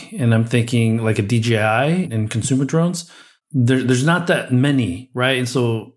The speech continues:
these Chinese companies still want that, uh, I made it in the U S kind of thing. I think those two things are, uh, are the reasons that, that they want to enter the U S market. And they, they want to sell more than,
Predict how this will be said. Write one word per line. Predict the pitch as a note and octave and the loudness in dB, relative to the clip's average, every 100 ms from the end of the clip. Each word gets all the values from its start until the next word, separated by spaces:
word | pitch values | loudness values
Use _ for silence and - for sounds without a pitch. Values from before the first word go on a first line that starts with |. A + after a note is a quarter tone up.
| - | -6
these | B2+ A2+ - | 0 0 -2
Chinese | - D#3 D3+ | -2 0 0
companies | - D#3 C3 B2+ A2+ A#2 | 0 -2 0 0 0 -2
still | D3+ D3 B2 | -2 0 0
want | C3 C3 A#2 A2+ - | 0 0 -2 -4 -2
that, | A2+ A2 G#2 - _ _ _ - | 0 0 -2 -8 _ _ _ -2
uh, | A2+ G#2 G#2+ | 0 0 0
I | A#2+ | 0
made | A#2+ C3 C3 A#2+ | 2 2 2 0
it | A#2 | 0
in | B2+ | 0
the | A2 | 0
U | G#2 A2+ A2+ | 0 0 2
S | G#2+ G#2 - - - | 0 -4 -8 -10 -10
kind | - G#2 | -4 -4
of | G2+ | -4
thing. | - A2 G2 F#2+ - _ - | -6 -10 -10 -16 -20 _ -6
I | A#2 | -2
think | C#3+ B2 | 2 2
those | A2 B2+ C3+ - | 2 2 0 -2
two | - D#3 | -2 0
things | D#3 F#3+ F#3 F3+ D3 | 0 0 0 0 -2
are, | B2+ | -2
uh, | |
are | G#2+ G#2 G#2+ A2 | -2 -2 0 0
the | G#2 | 2
reasons | A2 G#2+ G2+ G2 | 0 0 -2 0
that, | G#2+ G2+ - A#2 | 0 -2 -4 -4
that | G2 | 0
they | A2 | 0
want | G#2 G2+ | 2 0
to | G#2 | -2
enter | G#2 A2 | -2 0
the | G2+ | 0
U | G#2 G2+ | 2 0
S | G2 | 0
market. | A2 G#2 G2 A2+ | 0 -2 -2 -4
And | C#3+ F#3 D#3+ D#3+ - - | 0 2 2 -2 -8 -2
they, | C3+ C3+ | 0 2
they | A2+ B2+ | 2 2
want | C3+ D3 C#3+ | 2 2 0
to | - D#3 C3 C3 _ _ _ _ - | -2 -2 -2 -6 _ _ _ _ -10
sell | - - D3 D#3 D3+ | -6 -2 0 2 2
more | C#3 C#3 D3+ D3+ D3+ | 0 0 0 0 -2
than, | B2+ C3 C3 C3 C3 B2+ | -2 -2 0 0 0 -4